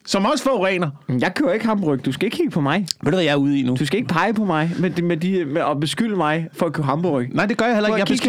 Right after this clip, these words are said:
Speaker 1: beskylder
Speaker 2: her.
Speaker 1: verden. Jeg
Speaker 2: Kig
Speaker 1: beskylder
Speaker 2: her.
Speaker 1: verden.
Speaker 2: Kig her. Kan du se det? Det er det grønne klistermærke.
Speaker 1: Ja.
Speaker 2: Det er
Speaker 1: Ja,
Speaker 2: manden,
Speaker 1: ja.
Speaker 2: der kører elbil,
Speaker 1: Ja.
Speaker 2: og han køber ikke hamburg.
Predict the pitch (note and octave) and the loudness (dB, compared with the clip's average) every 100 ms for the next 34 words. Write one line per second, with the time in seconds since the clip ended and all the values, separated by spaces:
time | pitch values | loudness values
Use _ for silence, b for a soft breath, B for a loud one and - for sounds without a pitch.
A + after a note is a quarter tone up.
0 | A3+ A3 A3 D4+ D4 A#3+ F#3+ B3+ B3+ D4 | 2 2 2 2 0 0 0 0 2 2
1 | D4+ G#3 A#3 A#3+ A#3+ - B3 G#3+ G3+ F#3+ | 2 2 0 0 -4 -2 -4 0 -2 -2
2 | - - - F#3 A3+ G#3 G3+ G3+ G3 F#3+ | -12 -8 -2 0 0 0 -2 -2 -2 0
3 | F3+ F3+ F3+ C3+ B2+ C#3 C#3 - F#3+ F3 | 0 0 -2 0 0 0 -4 -4 0 2
4 | G3 G#3 F#3 F#3+ F3+ G3 G#3 - - F3 | 2 2 0 2 0 0 0 0 0 0
5 | D#3+ D#3+ G3 F3+ D3 C#3 | 0 0 0 0 0 0